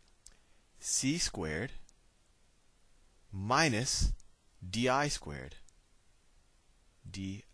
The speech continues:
I squared. And that equals C squared minus D squared I squared. And that equals C squared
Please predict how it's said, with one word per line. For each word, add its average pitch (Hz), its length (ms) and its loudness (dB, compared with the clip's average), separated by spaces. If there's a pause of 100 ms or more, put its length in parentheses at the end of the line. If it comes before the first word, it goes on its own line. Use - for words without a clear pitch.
(200)
I 87 380 -4 (1080)
squared. - 500 -12 (1200)
And 82 80 -8
that 120 180 2
equals 101 560 -4
C 131 400 -2
squared 85 500 -6
minus 90 600 -4 (1000)
D 104 360 -2
squared 95 640 -4 (840)
I 127 380 -4
squared. 73 600 -8 (1080)
And 80 100 -6
that 110 140 2
equals 101 380 -4
C 143 340 -2
squared 87 580 -6